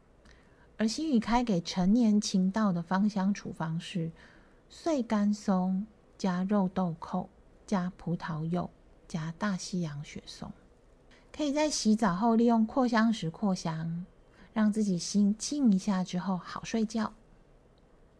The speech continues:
碎干松是一支代表原谅的香气，它虽然不是好闻的气味，但是可以化解内心深处的纠结情绪。而对我来说，情道最需要的其实是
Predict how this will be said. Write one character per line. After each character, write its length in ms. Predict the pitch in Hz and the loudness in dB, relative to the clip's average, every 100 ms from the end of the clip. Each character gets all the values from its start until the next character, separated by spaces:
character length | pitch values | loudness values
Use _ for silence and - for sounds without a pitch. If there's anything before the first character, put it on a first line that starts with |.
| - | -16
碎 260 | - 381 | -8 -4
干 240 | 330 285 277 | -2 -4 -2
松 220 | 277 269 | -4 -4
是 100 | 254 | -6
一 100 | - | -6
支 320 | 254 - 233 | -4 0 0
代 200 | 233 233 | 0 -2
表 300 | 202 170 156 165 | -2 -4 -6 -4
原 160 | 170 165 185 | -4 -2 0
谅 240 | 208 185 | 0 0
的 120 | 156 | -2
香 360 | 165 - 160 160 | -6 -8 -6 -6
气， 360 | - - 196 - _ _ _ _ _ - - | -8 -8 -10 -10 _ _ _ _ _ -20 -14
它 160 | - | -10
虽 220 | 349 359 349 | -6 -2 2
然 180 | 240 | 2
不 80 | 190 | 2
是 240 | 202 277 247 | 0 -2 -4
好 240 | - 185 | 0 0
闻 260 | 143 156 165 | 0 -4 -4
的 80 | |
气 320 | 180 - 208 170 | -6 -6 -4 -2
味， 380 | 165 165 160 - _ _ - - | -2 -4 -8 -16 _ _ -20 -10
但 160 | 311 | -8
是 120 | 320 | -6
可 100 | 349 | -4
以 100 | 240 | -2
化 240 | 180 - 233 | -2 0 0
解 200 | 214 165 | 0 0
内 200 | 175 208 | 2 2
心 220 | 196 202 | 2 0
深 320 | 208 - 190 | -2 0 0
处 180 | 196 214 | 0 -2
的 140 | 185 | -2
纠 300 | 180 - 185 | -4 -2 -2
结 240 | 180 - 151 | -2 -6 -8
情 240 | - - - | -10 -12 -14
绪。 280 | - - - - _ _ _ _ _ - - | -14 -14 -14 -18 _ _ _ _ _ -20 -6
而 100 | 285 | -2
对 180 | 285 359 | 2 4
我 80 | |
来 160 | 214 190 | 4 4
说， 160 | 196 226 | 0 -2
情 220 | - 190 | 0 2
道 120 | 220 | 2
最 220 | 233 254 | 2 0
需 220 | 220 - | 0 2
要 200 | 208 196 | 2 2
的 120 | 175 160 | 0 -4
其 180 | - | -6
实 140 | 160 165 | -4 -4
是 280 | 170 185 | -2 -4